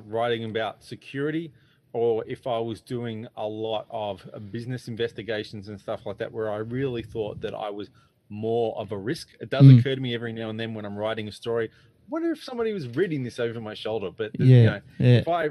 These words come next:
Speaker 1: if I wrote about security, if I wrote about international relations, if I was writing about China, I would be a little bit more concerned about these things.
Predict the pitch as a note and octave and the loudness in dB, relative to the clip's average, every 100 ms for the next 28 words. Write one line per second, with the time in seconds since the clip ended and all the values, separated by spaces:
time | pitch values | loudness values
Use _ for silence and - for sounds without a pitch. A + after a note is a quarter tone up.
0 | D3+ E3 D#3+ D3+ E3+ D#3+ D3+ - D3 - | -4 -2 0 2 2 2 -2 -4 -12 -6
1 | F3 F3 F#3+ - C#3 C#3+ B2+ C#3+ D3+ C#3 | -2 -2 -4 -8 -8 -4 -2 0 2 0
2 | C3+ C#3 C3 B2+ - A#2 A2 B2+ C3 C#3 | -2 -4 -6 -6 -6 -6 -2 -2 -4 -8
3 | B2+ A2+ - F#2+ G2 F#2 A#2+ A2+ G#2+ G2 | -10 -10 -6 -6 -6 -4 -2 -2 -6 -8
4 | - B2 B2 B2+ _ _ _ - A#2+ A#2+ | -8 -6 -6 -8 _ _ _ -6 -4 -2
5 | A#2+ A#2 A#2+ G#2+ A2+ A2+ B2 A2+ G#2+ G#2+ | -2 -2 -4 -4 -2 -2 -2 -6 -8 -8
6 | G2+ G2 F#2+ G2+ G2 F#2+ - E2+ E2+ - | -10 -12 -12 -10 -10 -12 -14 -12 -12 -12
7 | - - _ - | -20 -20 _ -20